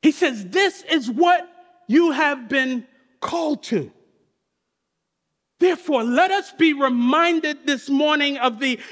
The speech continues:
implications of the promise. That we might remember and understand the gravity of what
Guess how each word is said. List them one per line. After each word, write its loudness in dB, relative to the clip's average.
implications -2
of -4
the -4
promise. -4
That 2
we 0
might 0
remember 0
and -2
understand -2
the 0
gravity -4
of -2
what 2